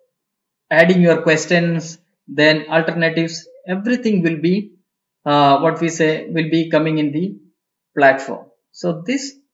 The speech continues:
facility you can of course use in Moodle for creating tests. So this is how it is done in Moodle. I would also like to show you, uh, how it is done in the Google Classroom.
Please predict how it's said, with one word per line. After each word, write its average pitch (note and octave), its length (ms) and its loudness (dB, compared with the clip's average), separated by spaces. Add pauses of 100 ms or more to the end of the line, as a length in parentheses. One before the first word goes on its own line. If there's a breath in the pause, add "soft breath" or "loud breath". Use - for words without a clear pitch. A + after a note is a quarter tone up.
facility F3 440 -4
you D#3+ 140 -4
can D3+ 280 -4
of E3+ 160 -6
course A3 320 -4
use F#3 460 -6
in D#3 200 -8
Moodle E3+ 320 -4
for D#3 440 -8 (320)
creating D3 540 -4 (220)
tests. - 360 -10 (640)
So - 140 -6
this F#3 200 0
is A3 360 -6
how G3+ 220 0
it F3 120 -6
is F3+ 240 -2
done D#3+ 320 -2
in D3+ 160 -2
Moodle. B2 280 -4 (200)
I F#3+ 80 -4
would G#3 160 -2
also B3 260 2
like F#3 300 0
to F#3+ 280 -2 (260)
show - 300 0
you, D#3+ 480 -2 (920)
uh, C#3+ 220 2
how F3+ 260 2
it F3+ 100 -2
is E3+ 200 -2
done D#3+ 240 2
in D3+ 160 -2
the D#3 240 -6 (120)
Google D3 320 -4
Classroom. - 480 -10